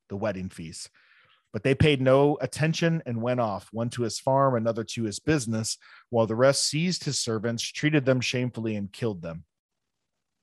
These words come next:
The king was angry, and he sent his troops and destroyed those murderers and burned their city.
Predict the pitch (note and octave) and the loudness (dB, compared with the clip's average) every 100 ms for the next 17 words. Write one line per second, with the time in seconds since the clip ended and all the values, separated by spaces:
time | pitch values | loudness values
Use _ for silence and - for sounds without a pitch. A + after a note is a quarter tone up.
0 | _ - _ _ - - B2 A2+ A2 A#2 | _ -20 _ _ -18 -4 -2 0 -2 -2
1 | B2+ B2+ F#2+ F2 E2 _ G2 G2+ - A2+ | 0 0 -2 -8 -14 _ -8 -8 -6 -4
2 | A2 G#2+ - - C#3 - - - _ _ | -4 -6 -6 0 0 0 -6 -10 _ _
3 | _ A2 G#2+ - - B2 B2+ A#2+ A#2+ G#2 | _ -6 -4 -6 -2 4 4 4 0 0
4 | A2+ A2+ G#2 F#2 F2 F#2+ F#2+ A#2 A#2+ A#2 | -2 -2 -2 -6 -8 -10 -4 0 0 0
5 | A2 - A#2 G2 E2+ | -2 -2 -4 -6 -10